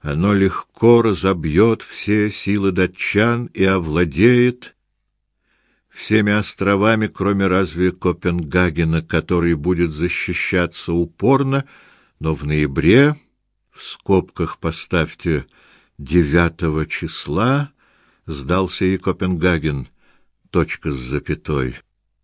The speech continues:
Шведы превратили всё население датской столицы в светлое серебро,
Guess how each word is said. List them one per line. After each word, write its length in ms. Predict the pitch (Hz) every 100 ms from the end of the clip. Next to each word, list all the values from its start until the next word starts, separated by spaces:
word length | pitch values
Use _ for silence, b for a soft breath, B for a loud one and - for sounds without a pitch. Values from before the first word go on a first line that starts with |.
| _ _ _
Шведы 640 | - - 87 127 120 123
превратили 760 | 120 98 104 104 104 - 120 110
всё 340 | - - 110
население 720 | 107 98 101 101 104 104 98 90
датской 580 | 101 101 - - 95
столицы 840 | - - 85 92 104 - 98 95 90 b b b b b b b _
в 160 | -
светлое 840 | - 92 82 98 87 - 87 82 82
серебро, 800 | - 80 76 73 90 131 165